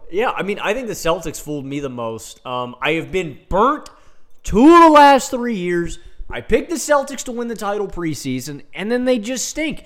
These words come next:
And then look at this. This year, I go, "Oh, no, the Boston Celtics, they're frauds. They do this every year." And now they're good. Um, yeah, I think they fooled me the most. I just thought I was completely out on Boston midway through this year. Um, and they've had a huge turnaround. Jason Tatum's better.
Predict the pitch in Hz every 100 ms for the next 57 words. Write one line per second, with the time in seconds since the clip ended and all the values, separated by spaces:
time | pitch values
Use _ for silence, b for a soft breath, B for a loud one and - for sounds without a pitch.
0 | b - 294 330 349 311 349 - 165 294
1 | - 208 214 b b b 208 220 214 190
2 | 202 190 208 165 123 151 175 - 147 -
3 | 180 196 139 113 - 139 - 160 202 180
4 | 127 110 127 147 175 156 180 170 170 214
5 | 208 - b b b b _ - 196 240
6 | 220 147 160 131 98 b b - 160 165
7 | 160 139 - 139 113 - 185 240 170 165
8 | 185 - 185 190 190 180 160 135 147 156
9 | 151 - - 147 143 - 143 - 147 135
10 | - 123 156 147 139 135 147 131 131 135
11 | 135 135 135 135 135 143 131 117 127 143
12 | 147 143 b b b - 113 117 117 113
13 | - _ _ - 165 196 233 202 233 -
14 | 220 156 113 127 147 120 160 180 170 147
15 | 143 127 160 160 160 143